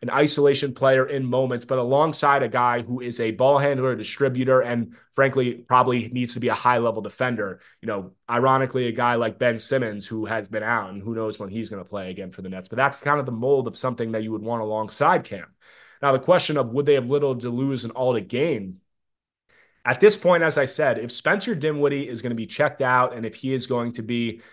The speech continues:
you know, not producing at anywhere a level that's commensurate to playing him over a guy like Cam Thomas, you really need to put Cam Thomas in the starting lineup because this is a team that the offense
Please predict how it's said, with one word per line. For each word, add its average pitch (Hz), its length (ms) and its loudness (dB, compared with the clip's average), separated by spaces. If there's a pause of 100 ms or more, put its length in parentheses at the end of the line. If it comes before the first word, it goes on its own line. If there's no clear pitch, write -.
(280)
you 131 120 -4
know, 117 100 0
not 123 320 2
producing 123 540 -2
at 110 100 -2
anywhere 117 380 0
a 104 60 -2
level 110 520 -2 (280)
that's 101 280 -4
commensurate 123 540 -2
to 107 320 0 (460)
playing 135 220 4
him 127 140 0
over 123 280 2
a 110 40 0
guy 127 220 2
like 110 180 -2
Cam 101 240 -8
Thomas, 110 380 -6
you 131 80 -2
really 160 260 0
need 135 380 -4
to 113 300 -2
put 165 260 0
Cam 156 200 2
Thomas 147 380 2
in 143 80 -8
the 131 60 -8
starting 143 340 0
lineup 143 380 -2
because 123 200 -6
this 175 100 -8
is 196 80 -4
a 165 60 0
team 214 300 -2
that 131 140 -2
the 113 100 -6
offense 131 540 2